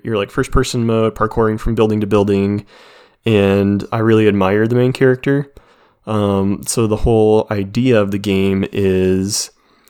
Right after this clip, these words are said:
you're in this society where people have sacrificed a lot of their freedoms for security,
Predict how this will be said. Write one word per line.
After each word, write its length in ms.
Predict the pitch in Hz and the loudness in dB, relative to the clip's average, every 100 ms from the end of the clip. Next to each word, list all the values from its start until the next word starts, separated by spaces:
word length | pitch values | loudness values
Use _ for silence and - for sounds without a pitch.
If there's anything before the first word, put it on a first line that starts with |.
| _ _ _ _ | _ _ _ _
you're 320 | 127 110 107 | -2 2 4
in 140 | 107 104 | 2 2
this 160 | 107 | -2
society 800 | - 110 123 127 127 127 123 123 117 - | -4 -4 -2 0 0 2 0 0 -4 -6
where 760 | 104 98 98 98 98 98 98 - _ _ _ _ _ - | -4 0 0 0 2 0 -2 -6 _ _ _ _ _ -8
people 500 | 135 131 120 117 113 | -6 0 4 4 2
have 640 | - 104 101 101 101 98 | -4 -6 -2 0 -2 -2
sacrificed 880 | - - 104 - 107 107 104 107 - | -6 -6 -6 -6 -6 -2 -2 -2 -4
a 40 | 107 | -2
lot 200 | 104 101 | 0 0
of 80 | 95 | 0
their 160 | 92 | -2
freedoms 500 | - - 107 104 104 | -2 -2 0 0 -2
for 200 | - 104 | -2 -4
security, 880 | - 120 - 165 143 113 107 104 104 | -4 -8 0 2 4 2 2 2 0